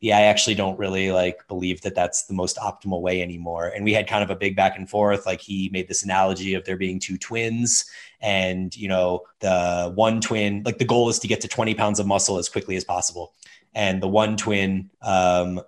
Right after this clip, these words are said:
does only compound movements like squats, deadlifts, uh, bench press, dip, pull up, row, that sort of thing. And then the other twin does, you know, the more N one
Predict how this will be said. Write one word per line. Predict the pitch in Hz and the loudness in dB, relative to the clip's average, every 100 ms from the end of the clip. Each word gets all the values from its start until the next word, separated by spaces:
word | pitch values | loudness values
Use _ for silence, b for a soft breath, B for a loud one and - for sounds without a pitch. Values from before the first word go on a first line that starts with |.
| - | -6
does | 98 104 - | 0 0 2
only | 147 143 131 | 2 4 4
compound | 120 113 107 104 | 2 2 2 2
movements | 90 82 87 | 0 -4 -6
like | - | -2
squats, | - - 98 - | 0 2 0 0
deadlifts, | - 98 90 87 - - B B _ - | 0 2 2 0 2 0 B B _ -12
uh, | - 90 87 90 - - | -6 -4 -4 -6 -8 0
bench | 104 101 - | 2 2 2
press, | 92 90 - - | 2 4 4 0
dip, | 92 98 90 - - | -4 -2 -4 -6 -4
pull | 95 87 | 0 0
up, | 85 - | -2 -6
row, | 92 85 82 - | -4 -2 -4 -8
that | 98 90 | -10 -8
sort | 92 | -8
of | 87 | -8
thing. | 90 87 - | -10 -12 -6
And | 113 | 0
then | 110 | 0
the | 104 | 4
other | 143 143 | 4 4
twin | 131 110 107 101 101 - _ 107 | 4 0 0 0 -4 -8 _ 0
does, | 110 101 98 - - - | 4 4 2 0 -2 -4
you | 104 | -4
know, | 95 90 | -2 -2
the | 87 | -2
more | 95 92 - | 0 0 -2
N | 95 92 | -4 -2
one | 87 87 87 85 | -2 -2 -4 -8